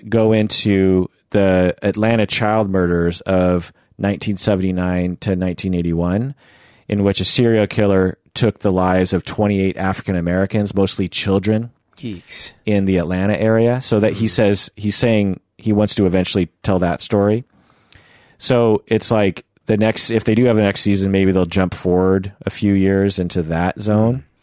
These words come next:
Speaker 1: But to me, I'm like, well, eventually they've gotta get to the A D T
Speaker 2: You
Speaker 1: guy.
Speaker 2: better pay off on that one, because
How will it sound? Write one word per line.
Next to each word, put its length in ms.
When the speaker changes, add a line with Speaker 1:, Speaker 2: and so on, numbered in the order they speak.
Speaker 1:
But 760
to 140
me, 200
I'm 140
like, 420
well, 260
eventually 880
they've 200
gotta 260
get 160
to 100
the 240
A 40
D 180
T 120
Speaker 2:
You 60
Speaker 1:
guy. 100
Speaker 2:
better 200
pay 240
off 240
on 140
that 280
one, 200
because 380